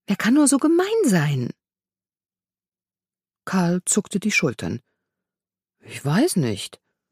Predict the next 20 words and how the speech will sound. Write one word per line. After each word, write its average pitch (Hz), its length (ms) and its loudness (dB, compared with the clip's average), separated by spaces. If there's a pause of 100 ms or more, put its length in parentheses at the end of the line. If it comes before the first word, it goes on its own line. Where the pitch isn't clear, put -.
(380)
Vielleicht 151 480 0
hat 156 180 0
es 147 140 0
was 156 180 0
mit 156 180 0
dem 160 160 4
Rennen 226 340 4
morgen 143 380 2
zu 143 200 -2
tun. 135 440 -2 (720)
Vielleicht 160 520 2
will 170 180 4
jemand 170 340 4
verhindern, 170 640 4
dass 160 200 2
Markus 202 360 0
an 185 180 2
den 190 140 4
Start - 460 -4
geht.“ 170 500 0